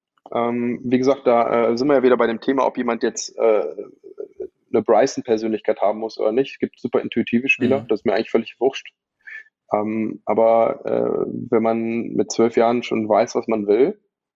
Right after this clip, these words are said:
Speaker 1: und das auch vielleicht von Elternseite so kommuniziert wird, dann, äh, bin ich gerne bereit, da intensiv mit jemandem zu arbeiten. Aber ich bin kein Babysitter, der dann, äh, jemanden für, äh, zehn Stunden nimmt, um dem dann was beizubringen, was der gar nicht lernen möchte. Da schicke ich dann jemanden sofort eigentlich nach Hause.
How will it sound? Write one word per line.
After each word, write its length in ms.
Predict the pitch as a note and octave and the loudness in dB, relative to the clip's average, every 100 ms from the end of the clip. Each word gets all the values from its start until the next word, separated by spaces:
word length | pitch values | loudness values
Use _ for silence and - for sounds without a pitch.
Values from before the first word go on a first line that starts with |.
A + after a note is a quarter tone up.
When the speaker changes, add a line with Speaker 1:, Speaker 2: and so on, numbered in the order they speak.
| _ - | _ -4
Speaker 1:
und 160 | A2 | 0
das 120 | G#2+ | 0
auch 180 | - A2 | 0 0
vielleicht 240 | A2+ A2+ - | 0 0 0
von 100 | F#2 | -2
Elternseite 560 | - B2 A#2+ A#2 A#2+ | 0 -2 0 -2 -2
so 80 | A#2+ | -6
kommuniziert 540 | - B2 A#2 - A#2+ | -2 0 0 0 -2
wird, 160 | A2+ - | -2 0
dann, 220 | A2 A2+ - | 0 -2 -4
äh, 380 | A2 A2 A2 G#2+ | 0 2 0 0
bin 160 | A2+ A2 | 0 -2
ich 100 | - | -2
gerne 200 | A2 G#2+ | -2 0
bereit, 320 | G2+ G#2+ A2 | 2 0 0
da 60 | |
intensiv 420 | G#2+ - A2 A2 A2 | -4 -6 -6 -4 -2
mit 120 | A2 | 0
jemandem 220 | A2 G2+ | 0 0
zu 120 | - | 0
arbeiten. 380 | F#2+ G#2+ F#2+ G2 | 2 2 -2 0
Aber 240 | G#2 G2+ - - - _ | 0 0 -4 -20 -20 _
ich 60 | |
bin 120 | - | -2
kein 200 | A2 G#2+ | 0 0
Babysitter, 500 | G#2 A#2+ B2 A#2+ A2 | 2 4 4 2 0
der 140 | G#2+ G#2 | 2 4
dann, 300 | G#2 G#2 - | 4 0 -2
äh, 420 | G#2 G2+ - - | -2 -2 -2 -2
jemanden 280 | A2 G#2+ G#2+ | 0 0 0
für, 440 | G#2 A2 G#2+ G#2 - _ _ _ _ _ - | 2 4 4 0 -6 _ _ _ _ _ -4
äh, 220 | - A2 | -2 0
zehn 220 | - A2+ | 0 0
Stunden 240 | - A2 G#2 | 2 2 2
nimmt, 320 | G#2+ A#2 A2+ | 2 0 -2
um 200 | G#2 G#2 | -2 2
dem 240 | A2 G#2+ | 2 2
dann 220 | G2+ G#2+ G#2 | 2 0 -2
was 160 | G2+ | 0
beizubringen, 440 | G2 G#2+ G#2 G#2 G2+ | 0 0 -2 0 -2
was 120 | F#2+ | -2
der 100 | G#2+ | -2
gar 80 | G2+ | -2
nicht 160 | G2 | -4
lernen 200 | G2 F#2+ | -4 -4
möchte. 200 | G2+ - | -8 -6
Da 80 | F#2+ | -4
schicke 200 | - G#2 | -2 -2
ich 80 | - | -2
dann 140 | G2 | -2
jemanden 200 | G2 G2 | -2 -4
sofort 300 | F#2 - - | -8 -6 -4
eigentlich 160 | - - | -4 -8
nach 120 | - | -6
Hause. 240 | F2+ F2+ | -6 -6